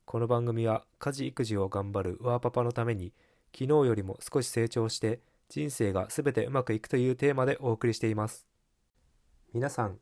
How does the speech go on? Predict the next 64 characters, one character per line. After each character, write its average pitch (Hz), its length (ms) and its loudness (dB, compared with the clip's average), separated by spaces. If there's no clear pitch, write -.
い 120 80 -14
か 151 140 0
が 143 100 6
お 120 60 4
過 117 100 -8
ご 104 120 -2
し - 60 -14
で 107 100 -2
し - 100 -6
ょ 107 60 0
う 101 40 -6
か？ 85 220 -10
マ 107 80 -4
シ 123 120 0
ュ 120 40 4
ー 117 60 0
ケ 123 140 4
イ - 20 2
で 98 100 0
す。 - 240 -14
ゴ 123 220 0
ー - 20 2
ル 123 60 0
デ 127 160 2
ン 120 80 2
ウ - 20 0
ィ 127 120 2
ー - 20 -4
ク 101 180 -2
実 98 220 -6
家 107 120 0
で 113 120 0
の 107 120 -2
最 101 220 -2
終 110 220 0
日 95 80 -6
の 110 200 -4
お 101 60 -4
話 92 320 -6
で 101 140 -2
す。 - 200 -16
三 135 380 -2
十 139 160 -2
年 139 180 -2
ぶ 135 140 0
り 131 80 -6
く 147 100 -2
ら 127 140 6
い 92 60 2
に 92 200 -6
海 117 220 0
釣 117 180 4
り 113 60 0
に 110 180 -2
行 113 40 -12
っ - 20 -16
て - 140 -6
き 104 100 -4
ま 104 100 -2
し - 60 -12
た。 - 160 -8
午 175 160 -4
前 143 180 -4
中、 139 380 -2